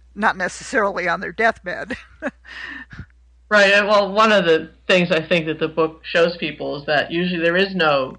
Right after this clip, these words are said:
Speaker 2: real dramatic thing. It's not a T V show. And that every part of our life, including towards the end, is a slice of life. And, and like any other slice, you can go into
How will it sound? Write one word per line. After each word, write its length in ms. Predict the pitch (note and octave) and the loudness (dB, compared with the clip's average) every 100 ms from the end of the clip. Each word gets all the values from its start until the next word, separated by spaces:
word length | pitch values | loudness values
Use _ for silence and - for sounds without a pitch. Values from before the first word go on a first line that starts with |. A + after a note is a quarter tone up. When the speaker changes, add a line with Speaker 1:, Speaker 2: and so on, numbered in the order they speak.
| D#3+ | -2
Speaker 2:
real 220 | D3+ D3 | -2 -2
dramatic 520 | D#3 D3 C#3+ C3+ - | -6 -2 -2 -2 -4
thing. 220 | D#3 C3+ C3 | -4 -4 -6
It's 140 | D3+ | -2
not 200 | E3+ E3+ | 0 2
a 80 | E3 | 0
T 240 | D#3+ E3+ | -2 -4
V 160 | D3+ D3+ | -4 -4
show. 420 | - C#3+ C3+ C#3+ - _ - | -2 -2 -2 -6 -16 _ 0
And 220 | G3 F#3+ | 0 4
that 220 | F#3 F3+ | 2 2
every 240 | G#3+ A#3+ | 0 0
part 260 | A#3+ G3+ F#3+ | 0 0 2
of 80 | F#3+ | 2
our 120 | F3 | 0
life, 300 | E3+ D#3 D#3+ - | 2 2 0 -4
including 480 | E3 - F3+ E3+ F3 | -14 -8 -6 -4 -6
towards 300 | E3 D#3+ D#3+ | -4 -4 -2
the 160 | F#3 | 0
end, 200 | F#3 E3 | 0 0
is 200 | - G#3+ | -2 -2
a 80 | A3 | -2
slice 440 | A3 - D#3 D#3 E3+ | -6 0 0 0 -8
of 120 | D#3 | -8
life. 380 | F3 D#3+ C#3 - _ _ _ _ - | -2 -2 -2 -10 _ _ _ _ -6
And, 340 | D#3 D3+ D3 - | -2 0 -2 -8
and 240 | D#3 D#3 | -8 -4
like 180 | D#3 D3+ | -4 -2
any 220 | E3 E3+ | 0 2
other 160 | E3 F3 | 2 0
slice, 420 | F3 D#3+ D3+ D3+ | -4 -2 -2 -2
you 100 | D#3 | -10
can 140 | D#3 D3 | -10 -4
go 240 | D#3 D3+ | 0 0
into 460 | D3 D3 D#3 C#3+ | -2 -6 -10 -12